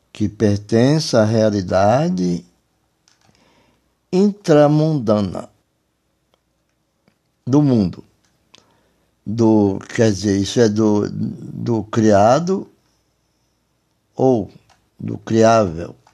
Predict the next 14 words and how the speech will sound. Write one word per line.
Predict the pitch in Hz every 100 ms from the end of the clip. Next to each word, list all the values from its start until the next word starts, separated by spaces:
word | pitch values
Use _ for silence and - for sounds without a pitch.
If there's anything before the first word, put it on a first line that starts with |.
| -
aquilo | 90 - 160 165
que | 123
foi | 131
criado | 120 - 117 104 101 120 151 170 -
ou | 135 147 160
aquilo | - 135
que | 143
é | 127
criável, | - 139 117 120 104 87 50 - _ _ _ _ _ _ _ _ - _ _ _ -
pode | 117 131 139
substituí-la | - 156 123 160 165 151 135 147 98 82 - _ _ _ _ _ _ _ _ _ -
como | 113 117
meio | 117 113 113
de | 104 107 107 101